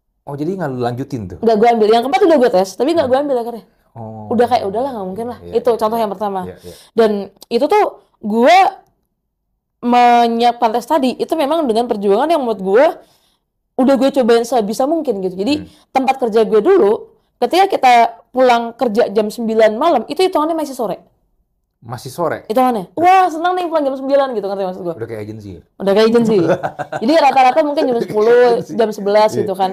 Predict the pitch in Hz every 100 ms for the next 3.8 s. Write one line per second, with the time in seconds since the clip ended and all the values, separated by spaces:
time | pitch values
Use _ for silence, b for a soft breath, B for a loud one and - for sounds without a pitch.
0 | 208 - 117 113 226 233 240 254 254 247
1 | - 226 233 226 240 381 415 392 392 392
2 | _ _ _ _ - 220 349 339 285 262
3 | 226 214 196 170 123 107 92